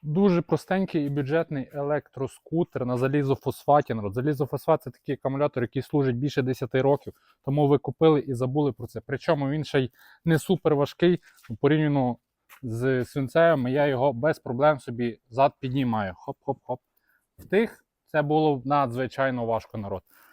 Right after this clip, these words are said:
Серце. Тут стоїть сімдесят два вольта, тридцять ампер. Лунка, що ти там робиш?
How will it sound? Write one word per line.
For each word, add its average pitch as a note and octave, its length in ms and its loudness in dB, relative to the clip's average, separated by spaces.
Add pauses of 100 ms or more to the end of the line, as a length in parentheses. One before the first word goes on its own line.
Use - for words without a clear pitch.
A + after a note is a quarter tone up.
(160)
Серце. - 460 4
Тут E3+ 280 2
стоїть F3+ 360 0
сімдесят D#3 440 -6
два D3 140 0
вольта, D3+ 320 0
тридцять C3 380 -6
ампер. C#3+ 440 -4 (360)
Лунка, G#3 280 -2
що - 120 -10
ти A3 120 -2
там A2+ 200 -6
робиш? G2+ 340 -10